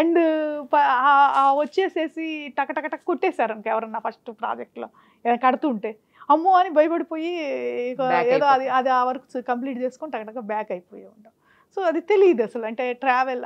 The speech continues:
Speaker 1: and destiny. నేను అదే అనుకుంటాను, నా life ఎలా start అయ్యి ఎలా end అవుతుంది, ఏం జరుగుతుందో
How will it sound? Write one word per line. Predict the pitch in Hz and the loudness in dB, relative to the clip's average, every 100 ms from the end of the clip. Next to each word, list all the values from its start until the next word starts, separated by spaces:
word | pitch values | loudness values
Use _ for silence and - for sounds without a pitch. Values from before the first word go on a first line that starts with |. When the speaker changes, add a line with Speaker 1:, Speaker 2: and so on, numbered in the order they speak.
| 254 | -4
Speaker 1:
and | 262 262 220 | -2 -2 -2
destiny. | 254 - 285 269 269 _ _ _ 262 | -4 -4 -4 -4 -6 _ _ _ -4
నేను | 269 269 | 2 2
అదే | 285 | 4
అనుకుంటాను, | 339 277 277 226 226 | 2 -2 -4 -6 -2
నా | 240 | 2
life | 247 269 269 | 2 0 0
ఎలా | 262 302 | 0 -2
start | - 311 247 254 | -2 -2 -2 0
అయ్యి | 262 | -2
ఎలా | 220 254 269 - | 0 2 2 0
end | 240 240 277 | -8 -2 0
అవుతుంది, | 277 240 233 226 | 0 -2 -8 -6
ఏం | 254 262 | -4 -4
జరుగుతుందో | 285 285 269 269 262 320 | -4 -6 -6 -10 -6 -4